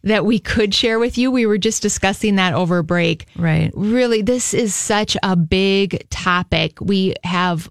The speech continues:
Speaker 1: less than an hour during this program, so we can only give you bits and pieces. But I want to say, if you would like us to put together a series of classes centered on this topic of brain health,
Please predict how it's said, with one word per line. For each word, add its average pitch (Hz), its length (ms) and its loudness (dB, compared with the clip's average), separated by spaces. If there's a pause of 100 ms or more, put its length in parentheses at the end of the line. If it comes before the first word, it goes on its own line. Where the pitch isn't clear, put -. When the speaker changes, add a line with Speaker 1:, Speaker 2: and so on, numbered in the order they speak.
Speaker 1:
less 208 400 -2
than 226 180 0
an 185 140 2
hour 196 500 0
during 254 380 2
this 247 180 0
program, 247 580 0
so 220 240 0
we 202 160 0
can 208 280 -2
only 254 520 0 (420)
give 226 220 2
you 220 220 4
bits 202 420 -2
and 190 220 0
pieces. 165 600 -2
But 233 140 -2
I 226 100 0
want 254 240 -2
to 294 80 0
say, 208 380 0
if 190 340 -2
you 254 480 2 (480)
would 220 180 2
like 180 300 2
us 247 260 -2
to 208 140 0
put 208 240 -2
together 190 560 0
a 165 120 0
series 233 600 0
of 226 160 -4
classes 185 540 0
centered 202 520 0
on 185 320 2
this 202 240 0
topic 196 400 0
of 180 160 -2
brain 175 280 0
health, 214 380 -2